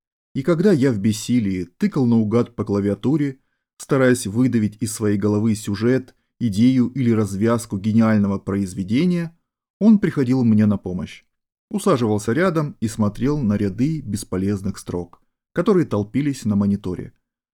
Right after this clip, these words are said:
Так как говорить он не мог, то подсказывал мне своим "мрррр" или хвостом. Но он не трогал клавиатуру, а лишь смотрел на буквы, которые возникали на мониторе.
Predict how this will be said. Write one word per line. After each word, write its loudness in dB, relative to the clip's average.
Так -4
как -4
говорить 0
он 0
не 0
мог, -2
то -2
подсказывал -2
мне 2
своим -4
"мрррр" 0
или 0
хвостом. -6
Но 2
он 2
не 6
трогал 0
клавиатуру, -2
а -2
лишь -2
смотрел -2
на 0
буквы, -4
которые -2
возникали 0
на 2
мониторе. 0